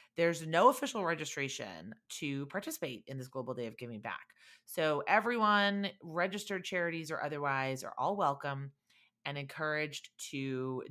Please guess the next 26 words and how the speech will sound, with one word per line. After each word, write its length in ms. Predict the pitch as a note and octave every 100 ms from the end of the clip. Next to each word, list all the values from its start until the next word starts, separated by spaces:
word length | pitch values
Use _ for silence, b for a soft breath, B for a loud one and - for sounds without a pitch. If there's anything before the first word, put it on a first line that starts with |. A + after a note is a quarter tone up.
| B2
dive 400 | C3+ C3 G3+ F3+
in 180 | D#3 D#3
however 460 | C#3+ C3+ B2+ B2+
they 240 | B2 A2+ A2+
choose. 580 | - G2 - - - - _ _ _ _ _ _ _ _ - -
Now, 200 | D#3 D3
we 100 | D3+
know 440 | D3 D3+ F3 A#3+ B B B -
that 360 | E3 D#3 C#3+ -
seventy-six 1000 | - F3 E3 G3 A#3+ A#3 - F3 - -
percent 540 | - C#3+ C#3 B2+ D#3
of 120 | D3 C#3+
eighteen 640 | C#3+ - - D3+ C#3 C3+ C3
to 100 | D3
thirty-four-year-olds 800 | C#3 C3+ C#3+ E3 D3+ C#3 C3 C3+
who 80 | -
are 140 | B2+
aware 320 | C3 F3 D#4 G#4
of 80 |
Giving 260 | A3 D3+ C#3
Tuesday 380 | C3+ B2+ C3 B2+
do 280 | - A3+ D#4
participate 600 | B3+ A#3 G#3 G#3+ F#3+ -
in 100 | D#3
some 240 | - D#3
way, 260 | D#3+ D3+